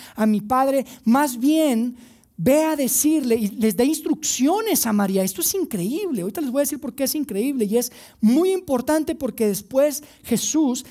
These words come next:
le da instrucciones a María y fíjense lo que les dice en el verso diecisiete. Dice, "Ve a buscar a mis hermanos y diles, voy a subir a mi Padre y al Padre de ustedes, a mi Dios y al Dios de ustedes".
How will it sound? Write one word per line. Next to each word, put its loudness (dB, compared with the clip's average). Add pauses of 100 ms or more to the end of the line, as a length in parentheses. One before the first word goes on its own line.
le 4
da 2
instrucciones -2
a 2
María 0 (240)
y 0
fíjense 0
lo -2
que -2
les -2
dice 0
en 0
el -2
verso -2
diecisiete. -2
Dice, -2
"Ve -2
a -2
buscar -6
a -4
mis -4
hermanos -4 (560)
y 4
diles, 2
voy 0
a -2
subir -2
a 0
mi -2
Padre -12 (240)
y 0
al -2
Padre -2
de -6
ustedes, -10 (360)
a -2
mi 0
Dios -2 (260)
y -2
al -2
Dios -4
de -10
ustedes". -16